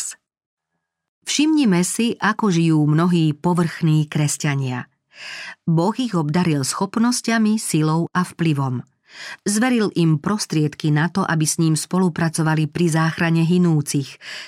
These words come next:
Tieto Božie dary by mali použiť na pomoc chudobným a trpiacim. Všetci sme povinní sítiť hladných, zaodiať nahých, starať sa o vdovy a siroty, pomáhať biedným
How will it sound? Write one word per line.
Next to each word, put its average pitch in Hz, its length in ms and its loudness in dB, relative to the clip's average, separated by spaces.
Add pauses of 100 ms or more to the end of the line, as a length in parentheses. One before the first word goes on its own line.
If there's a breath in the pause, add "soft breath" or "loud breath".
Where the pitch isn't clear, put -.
(180 loud breath)
Tieto 190 480 0
Božie 190 480 2
dary 147 320 0
by 143 80 2
mali 139 280 0
použiť 151 520 0
na 147 160 0
pomoc 147 320 0
chudobným 165 680 2
a 160 80 2
trpiacim. 135 840 -4 (1200 loud breath)
Všetci 277 360 -2 (120)
sme 147 160 2
povinní 156 560 4
sítiť 165 440 0
hladných, 160 1000 -2
zaodiať 165 640 2
nahých, 156 560 2 (240 loud breath)
starať 185 400 -2
sa 160 240 -2
o 170 160 -2
vdovy 175 400 0
a 156 160 0
siroty, 175 560 0 (240 loud breath)
pomáhať 185 640 2
biedným 185 560 2